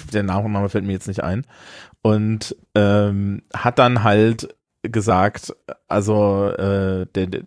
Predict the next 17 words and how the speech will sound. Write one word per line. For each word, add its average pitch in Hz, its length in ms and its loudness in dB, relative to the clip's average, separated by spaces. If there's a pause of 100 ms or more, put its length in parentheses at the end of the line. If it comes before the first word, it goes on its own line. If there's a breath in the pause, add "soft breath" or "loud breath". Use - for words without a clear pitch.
natürlich 104 580 -2
war 98 160 4
der 101 100 4
Palast 92 480 0
dagegen. 104 380 0 (1000 soft breath)
Vielleicht 113 320 2
muss 143 140 2
man 131 100 2
dazu 117 260 0
auch - 220 -2
wissen, 104 320 -2 (1500 loud breath)
der 104 100 4
Palast, - 680 -2
also 98 220 0
sprich, - 480 -6 (440)
das, 107 400 2 (140)
das 113 400 0